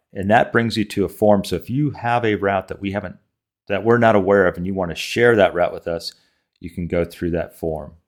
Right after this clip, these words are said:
And then lastly, in the development routes, in the top right side panel now, we have a link that goes out to a Google form that's evaluate this route. And it'll ask you, it takes about three minutes and is a series of about ten questions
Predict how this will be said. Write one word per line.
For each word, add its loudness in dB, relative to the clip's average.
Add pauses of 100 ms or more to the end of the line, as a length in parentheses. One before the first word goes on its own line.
(500)
And -6
then -2
lastly, 2
in -4
the 0
development 0
routes, -2
in -8
the -10
top -2 (220)
right -2 (680)
side 2
panel 2
now, 2
we -4
have 0
a 0
link -2 (140)
that -4
goes -4
out -4
to -6
a -6
Google -4
form -2
that's -8 (100)
evaluate 2
this -12
route. -8 (760)
And -4
it'll 2
ask 0
you, -2
it -16
takes -2
about 0
three -2
minutes -4
and -4
is -12
a -14
series -2
of -10
about -6
ten -6
questions -4